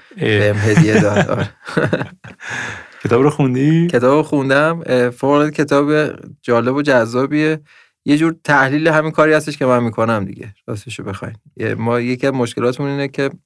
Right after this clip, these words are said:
Speaker 2: تحلیل نداریم. یعنی هر کی تو هر، هر زمینه‌ای که یه کاری می‌کنه،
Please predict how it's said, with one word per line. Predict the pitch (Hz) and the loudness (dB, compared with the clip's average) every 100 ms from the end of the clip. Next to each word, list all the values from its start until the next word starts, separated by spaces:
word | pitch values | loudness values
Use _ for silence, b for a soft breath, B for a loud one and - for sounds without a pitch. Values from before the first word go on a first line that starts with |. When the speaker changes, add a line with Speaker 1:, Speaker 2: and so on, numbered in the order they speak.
| _ _ | _ _
Speaker 2:
تحلیل | 123 117 107 131 143 147 135 | -2 -2 -2 0 0 -2 -2
نداریم. | 135 139 117 117 107 b b b b _ 110 | 0 2 0 -6 -14 b b b b _ -4
یعنی | 113 | 0
هر | 120 123 | 0 0
کی | 127 | -2
تو | 123 | -2
هر، | 113 107 | 0 0
هر | 117 120 | 0 0
زمینه‌ای | 123 113 107 113 | 0 0 0 -2
که | 113 | -2
یه | 113 | -4
کاری | 117 110 107 | 0 0 0
می‌کنه، | 107 104 107 117 139 120 123 | -4 -4 -2 0 -2 -2 -6